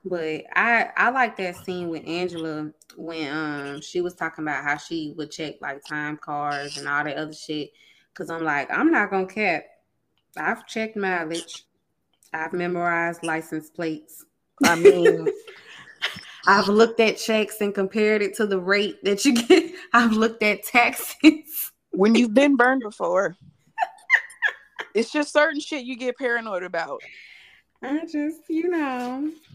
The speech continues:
Speaker 1: like, I felt her. I felt her in my spirit. But
Speaker 2: I
Speaker 1: yeah.
Speaker 2: mean, shit, we got lesbian rules. I would love a movie with that, with two lesbians, so people can see the intricacies of that shit.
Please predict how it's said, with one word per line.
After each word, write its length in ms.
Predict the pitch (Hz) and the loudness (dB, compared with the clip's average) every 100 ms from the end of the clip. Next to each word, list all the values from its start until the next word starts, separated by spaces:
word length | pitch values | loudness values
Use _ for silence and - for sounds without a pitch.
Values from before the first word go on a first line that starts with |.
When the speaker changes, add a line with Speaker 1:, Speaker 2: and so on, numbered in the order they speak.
| - - | -20 -16
Speaker 1:
like, 360 | 254 247 - - | -12 -10 -10 -8
I 120 | 233 | -12
felt 340 | - 247 - | -8 -10 -8
her. 280 | 214 190 190 220 339 _ _ | -12 -12 -12 -16 -20 _ _
I 20 | 214 | -16
felt 220 | 208 202 196 | -14 -14 -12
her 160 | 185 | -14
in 80 | 180 | -14
my 140 | 170 | -16
spirit. 560 | 175 _ 180 - 87 - _ _ - - - _ _ _ _ _ - _ _ - _ _ _ _ - _ - | -20 _ -16 -14 -16 -20 _ _ -20 -20 -20 _ _ _ _ _ -20 _ _ -20 _ _ _ _ -20 _ -20
But 200 | 180 165 | -14 -6
Speaker 2:
I 100 | 160 | -4
Speaker 1:
yeah. 40 | |
Speaker 2:
mean, 200 | 156 151 | -2 -4
shit, 420 | 143 - 175 135 165 | -6 -4 0 0 -2
we 80 | |
got 220 | 185 170 175 | 2 2 2
lesbian 420 | 196 175 170 160 | -2 -4 -10 -10
rules. 340 | 160 165 160 | -8 -8 -4
I 140 | 160 240 | 2 2
would 80 | 196 | 2
love 140 | 185 | -4
a 40 | 175 | -4
movie 260 | 180 170 | -10 -10
with 160 | 170 170 | -10 -2
that, 180 | 180 170 | -2 -2
with 140 | 165 | -10
two 120 | 196 | -10
lesbians, 440 | 175 185 175 165 160 | -4 -4 -4 -10 -12
so 60 | |
people 260 | - 202 202 | -12 -14 -14
can 80 | 170 | -18
see 180 | 180 165 | -12 -10
the 140 | 156 | -10
intricacies 800 | 185 185 185 - 175 - 180 165 | -12 -14 -16 -10 -10 -8 -6 0
of 100 | 151 | 4
that 260 | 175 196 | 6 4
shit. 360 | - 156 147 | 0 -8 -8